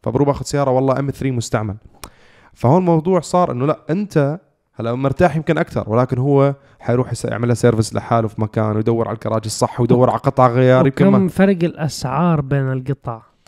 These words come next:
Speaker 1: فهمت شو قصدي؟ فالموضوع على حسب متطلبات الشخص. فأنا ما فيني، آه، أعمم موضوع متعة القيادة على الجميع، لأنه مو كل السيارات فيها متعة قيادة، وهذا الشيء واقع. يعني بالآخر شركات السيارات لما تعمل كل سياراتها حلوة بالقيادة،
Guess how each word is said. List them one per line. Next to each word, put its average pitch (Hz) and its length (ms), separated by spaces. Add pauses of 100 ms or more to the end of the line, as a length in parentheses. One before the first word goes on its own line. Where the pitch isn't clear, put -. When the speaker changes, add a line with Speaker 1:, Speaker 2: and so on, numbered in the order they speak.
(260)
Speaker 1:
فهمت 143 200
شو 147 100
قصدي؟ 139 380 (300)
فالموضوع 131 600
على 143 160
حسب 175 440
متطلبات 143 800
الشخص. - 540
فأنا 131 220
ما 185 160
فيني، 165 460 (440)
آه، 107 400
أعمم 123 480
موضوع 113 320
متعة 120 360
القيادة 123 400
على 120 120
الجميع، 123 340
لأنه 107 140
مو 175 140
كل 220 160
السيارات 156 400
فيها 135 140
متعة 117 200
قيادة، 113 360
وهذا 107 160
الشيء 135 260
واقع. 185 440 (440)
يعني 98 160
بالآخر 117 320
شركات 117 360
السيارات 131 320
لما 110 100
تعمل 120 220
كل 127 160
سياراتها 123 420
حلوة 131 200
بالقيادة، 123 540